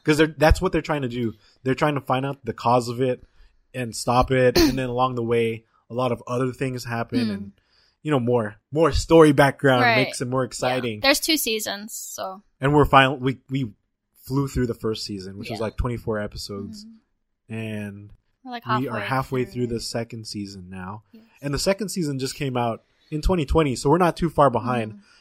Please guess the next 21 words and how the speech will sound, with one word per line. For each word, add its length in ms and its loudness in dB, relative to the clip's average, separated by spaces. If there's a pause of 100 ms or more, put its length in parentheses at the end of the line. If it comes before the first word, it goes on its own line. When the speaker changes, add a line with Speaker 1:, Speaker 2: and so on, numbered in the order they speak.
(140)
Speaker 1:
Not 220 0
to 100 -10
mention, 580 -6 (460)
there 140 0
has 240 2
not 280 2
been 160 2
any 420 -4 (120)
conventions 540 0
or 80 0
Anime 240 0
Expo 520 2
recently, 540 -2 (340)
so 140 -2
technically 500 2
we 180 2
are 120 0
not 400 0
far 180 2
behind 400 -4
at 120 0